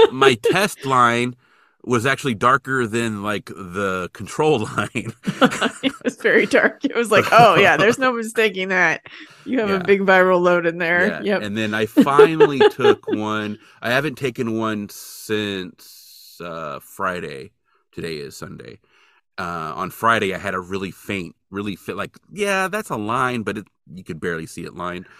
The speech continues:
Speaker 2: So I imagine if I took one now, I'd probably be negative finally. But yeah.
Speaker 1: Yeah.
Speaker 2: So wear a mask when you're in public. Well, maybe not in public, but you know what I mean. In spaces where you wanna, like, I wear one on public transit. Like, you know, if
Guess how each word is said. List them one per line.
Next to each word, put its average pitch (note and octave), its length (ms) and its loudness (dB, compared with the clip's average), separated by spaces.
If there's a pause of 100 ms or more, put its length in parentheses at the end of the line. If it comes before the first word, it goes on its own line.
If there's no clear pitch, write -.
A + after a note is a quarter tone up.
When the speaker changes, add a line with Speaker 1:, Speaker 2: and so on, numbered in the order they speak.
(260)
Speaker 2:
So D#2+ 420 -8
I F2+ 140 -10
imagine D#2 640 -14
if - 180 -16
I D2 60 -16
took - 200 -14
one B1 140 -16
now, G1+ 240 -18
I'd A1 180 -18
probably - 200 -18
be G#1+ 100 -20
negative G1+ 380 -20
finally. G1+ 460 -20 (180)
But - 180 -18 (220)
yeah. G#1+ 160 -20
Speaker 1:
Yeah. D3 560 -2 (480)
Speaker 2:
So D#3+ 280 2
wear F3+ 220 2
a F#3+ 60 -4
mask E3+ 480 -4
when D#3+ 180 -4
you're D#3 160 -4
in E3 100 -6
public. C#3+ 840 -4
Well, C3 140 -2
maybe F3 180 -2
not A#2+ 160 -2
in B2+ 80 -12
public, G2+ 380 -4
but E3+ 80 -8
you G3 80 -4
know C3 60 -2
what G2 60 -2
I F#2 40 -8
mean. F#2+ 200 -6
In C#3 80 -10
spaces C#3 400 -8
where A2+ 160 -4
you G#2 220 -6
wanna, G2 300 -8 (200)
like, A#2 140 -6
I F#3 100 0
wear G#2+ 220 0
one G#2 220 -4
on G#2 160 -6
public G2+ 300 -6
transit. G#2 500 -4 (280)
Like, A#2+ 140 -6
you B2 80 -8
know, A2 320 -6
if - 180 -12